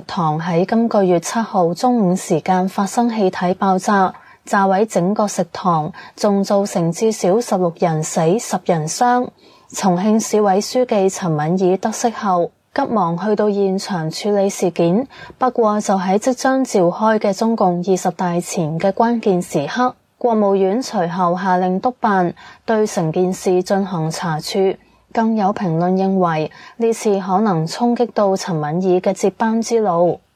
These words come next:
綜合媒體報道，陳敏爾係習近平親信，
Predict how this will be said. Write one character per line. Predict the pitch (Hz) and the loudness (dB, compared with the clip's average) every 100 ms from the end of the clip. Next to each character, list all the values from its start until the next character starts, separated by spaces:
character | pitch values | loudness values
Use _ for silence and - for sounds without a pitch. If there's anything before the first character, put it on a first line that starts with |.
| _ | _
綜 | - 214 | -2 0
合 | 208 190 | 2 0
媒 | 175 156 | 2 2
體 | 165 185 214 | 0 -2 -2
報 | 226 208 | 0 2
道， | 190 180 - - - | 2 2 0 -10 -20
陳 | - 202 | -6 -2
敏 | 170 | 0
爾 | 175 214 | 0 0
係 | 208 196 202 185 | 0 0 0 0
習 | 180 185 | 0 -2
近 | 185 180 180 | 0 0 0
平 | 185 165 165 | -2 -2 -2
親 | 247 254 | 0 0
信， | 247 233 208 214 | 0 0 0 -2